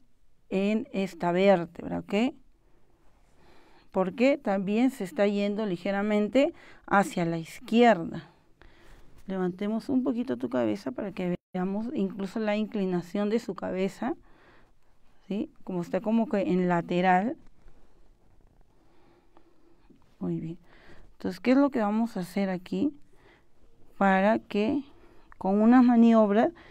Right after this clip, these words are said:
se pueda corregir esto y pueda descansar su espalda. A ver, vamos a ver. Lo primero que hay que hacer aquí, voy a corregir, a ver,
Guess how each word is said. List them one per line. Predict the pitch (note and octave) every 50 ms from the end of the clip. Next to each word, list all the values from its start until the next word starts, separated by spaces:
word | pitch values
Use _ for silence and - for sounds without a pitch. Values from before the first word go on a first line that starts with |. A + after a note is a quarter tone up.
| - - - - - - - -
se | - - - A3 A3
pueda | - - G#3+ G#3+ A3 A3+ A3+
corregir | - G#3+ G#3 F#3+ - F3 - - G3+ G#3 A3 G#3 - -
esto | - G3 G3 - - A#3 A3+ -
y | - G#3+ F#3+
pueda | - - G3+ G#3 G#3 G#3+
descansar | G#3 G3 G3+ - F#3 E3+ E3 F3 F#3 F3
su | - -
espalda. | F3+ E3+ - - - - G#3+ F3+ - F#3+
A | E3+
ver, | -
vamos | - - F#3 G3+ G3+ G3 G3 -
a | F3
ver. | - F3 E3+
Lo | F3
primero | E3+ - A3 A#3+ C#4+ D4+ E4+ E4+
que | - D4
hay | C4 C4 A#3+
que | C4 A#3+
hacer | - - A3 G#3+
aquí, | A3 A3 G#3+ A#3 C4 D4+ F4 - - - - - - - - - - -
voy | G3 A3+ B3+ C4+
a | C#4
corregir, | C4+ C4 A#3+ G#3+ G#3 G3+ - - B3 C4 D4 E4 F#4+ F#4 - - - - - - - - - - - - - - - - - - - - - - - - - - - - - - - - - - - - - _ - - - _ - _ _ - - - - -
a | - - -
ver, | - - -